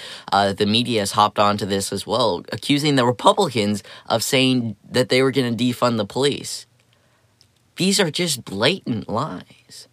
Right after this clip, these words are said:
And it's almost like they don't have any originality. They can't come up with a new, uh, a new pattern. They can't come up, uh, w-, they can't accuse this other side of something new. They just have to,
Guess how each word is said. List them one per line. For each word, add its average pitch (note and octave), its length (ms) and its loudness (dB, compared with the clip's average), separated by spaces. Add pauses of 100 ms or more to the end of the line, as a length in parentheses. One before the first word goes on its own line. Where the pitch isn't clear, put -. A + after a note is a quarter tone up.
(320)
And C3+ 100 2
it's - 160 -2
almost G#3+ 360 2
like C3+ 160 -4
they A2 140 2
don't B2+ 220 0
have B2 260 2
any B2+ 240 2
originality. G#2 680 0
They G2+ 120 0
can't A2+ 340 -2
come A#2 220 -2
up A2 140 0
with G#2 140 -4
a F#2+ 60 -4
new, G#2 400 0 (380)
uh, D#2+ 200 -2
a A2+ 100 0
new A2 440 0
pattern. B2 540 0
They A2+ 100 -2
can't G#2+ 320 -4
come G#2+ 280 -2
up, G2+ 180 -2 (340)
uh, F2 260 0
w-, G2+ 200 -8 (100)
they A#2 140 -2
can't A#2 260 0
accuse A2+ 360 -2
this - 340 -6 (100)
other A2+ 240 2
side G#2+ 380 2
of F#2+ 100 -2
something F#2 520 -2
new. A2+ 420 -2 (840)
They D3 120 2
just E3 220 -4
have C3 240 0
to, G#2 280 0